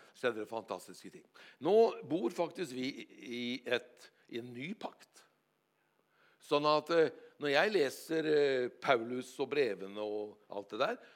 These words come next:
så ser ikke jeg det at Paulus hele tiden sier, «Husk å be om tegn.»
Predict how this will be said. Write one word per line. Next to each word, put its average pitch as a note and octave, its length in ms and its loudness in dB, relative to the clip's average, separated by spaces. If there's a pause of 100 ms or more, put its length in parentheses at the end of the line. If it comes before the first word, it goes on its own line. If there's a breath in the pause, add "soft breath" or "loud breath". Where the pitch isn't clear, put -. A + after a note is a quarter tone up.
så E3+ 160 -6
ser C#3 220 -4
ikke D#3+ 140 -6
jeg D3+ 180 -4
det F3+ 80 -2
at D#3 260 -8
Paulus A2+ 380 -6
hele G#2+ 160 -6
tiden A#2 240 -8
sier, A2+ 160 -4
«Husk A2+ 240 -12
å D3 80 -6
be A#2+ 160 0
om C3+ 80 -8
tegn.» A3 240 -6